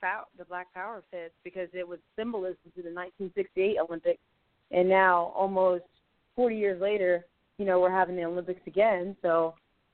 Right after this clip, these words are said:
that's what I, um, I, I envisioned when I did that. I like making a statement.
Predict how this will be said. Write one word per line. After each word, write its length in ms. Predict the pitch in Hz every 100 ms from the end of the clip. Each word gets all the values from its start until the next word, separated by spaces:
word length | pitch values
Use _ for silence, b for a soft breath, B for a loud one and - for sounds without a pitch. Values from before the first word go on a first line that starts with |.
| -
that's 220 | 196 185 -
what 260 | 185 180
I, 360 | 180 170 170 160
um, 340 | 160 156 156 151 _ _ -
I, 120 | 175 170 -
I 140 | 180
envisioned 500 | 175 160 190 190 170 160
when 100 | 165
I 80 |
did 220 | 156 165 190
that. 180 | 151 -
I 40 |
like 220 | 156 170
making 300 | 175 170 180 170
a 120 | -
statement. 440 | 185 180 - -